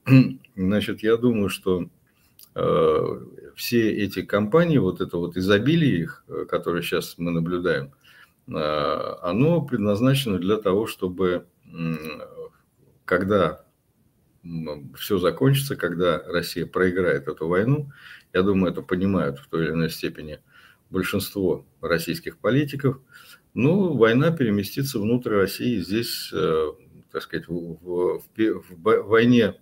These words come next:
э, мафиозной войне за передел собственности и территорий, э, каждый должен иметь какую-то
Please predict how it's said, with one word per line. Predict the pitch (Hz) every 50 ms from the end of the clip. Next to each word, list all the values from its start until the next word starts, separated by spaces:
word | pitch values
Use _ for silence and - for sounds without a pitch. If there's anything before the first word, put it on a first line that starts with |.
| _ _
э, | 90 87 85
мафиозной | 87 90 98 95 - 123 123 117 101 92 92 90
войне | 85 92 98 101 101 98 92 85
за | 80 85 92 90 87 80
передел | - - 90 92 92 87 95 92 82 82
собственности | - - 95 87 - - 87 80 - - - 82
и | 69 - - 90 85
территорий, | - - 90 92 82 - 147 156 160 156 131 139 - _ _ _ - - - - - - _ _ -
э, | 80 78 80 80 78 78 78 - - - - - _ _ _
каждый | - 107 117 127 131 131 101
должен | 90 101 107 92 92 85 85
иметь | 85 85 101 107 -
какую-то | - 85 - - 95 95 - 95 92 90 -